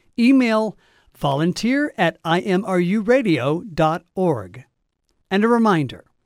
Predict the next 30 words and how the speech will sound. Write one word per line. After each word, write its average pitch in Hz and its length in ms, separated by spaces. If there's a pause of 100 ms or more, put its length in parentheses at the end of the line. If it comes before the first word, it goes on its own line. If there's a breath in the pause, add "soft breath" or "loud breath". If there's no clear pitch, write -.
(440)
we're 190 160
a 185 60
global 214 520
podcast - 1000
as 143 120
well 185 240
as 170 160
a 175 60
show 185 280
broadcast 165 880 (260 soft breath)
by 151 160
K 170 240
P 202 220
F 196 180
K 190 320
Los 170 300
Angeles. 147 560 (460 soft breath)
You 185 120
can 196 140
always 214 320
hear 247 240
our 156 200
weekly 143 360
show 147 500 (300 soft breath)
posted 214 440
to 180 80
K 175 220
P 185 240
F 214 180
K 139 440